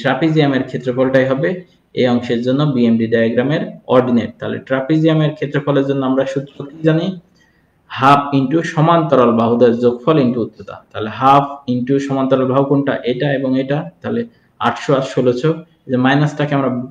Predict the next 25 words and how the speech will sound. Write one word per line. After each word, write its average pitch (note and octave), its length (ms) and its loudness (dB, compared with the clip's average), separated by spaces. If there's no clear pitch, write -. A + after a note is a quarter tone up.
বের C3+ 180 4
করে D3 220 2
নিয়ে A2+ 180 0
গেছি, A#2 200 -8
আগেই A#2+ 320 0
লিখছি, A#2+ 280 -6
minus C3+ 440 0
half B2+ 200 2
into C3+ 240 2
আটশো A#2+ 300 -4
plus B2+ 240 0
ষোলোশো। B2 480 2
তাহলে A#2 220 -4
এটা B2 140 2
হলো B2 120 2
সমান্তরাল B2+ 440 0
বাহুদের C3+ 360 2
যোগফল B2+ 460 2
into B2 220 0
উচ্চতা D3+ 360 -4
কত? D3 140 -2
উচ্চতা B2+ 300 -6
হচ্ছে - 220 -2
এখান C3 220 -4
থেকে C#3+ 160 -6